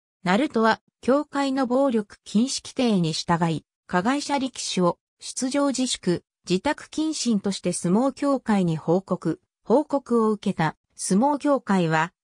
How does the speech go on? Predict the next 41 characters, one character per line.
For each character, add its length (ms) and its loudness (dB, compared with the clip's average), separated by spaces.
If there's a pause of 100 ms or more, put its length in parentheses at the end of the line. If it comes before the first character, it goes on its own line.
(140)
翌 340 0
十 240 2
四 180 2
日 200 -2
に 200 0 (200)
相 240 0
撲 200 2
協 240 -2
会 200 -2
コ 220 0
ン 60 -4
プ 100 -4
ラ 140 2
イ 100 -2
ア 100 2
ン 80 2
ス 160 -2
委 40 2
員 240 0
会 260 2
に 160 2
事 140 -4
実 280 -6
関 260 0
係 280 -2
の 200 0 (220)
調 220 -2
査 160 -4
と 140 -4
処 180 -2
分 260 0
意 80 -2
見 280 2
の 100 -2
答 240 -2
申 260 0
を 100 2
委 100 2
嘱 260 -4
し 140 -8
た。 240 -6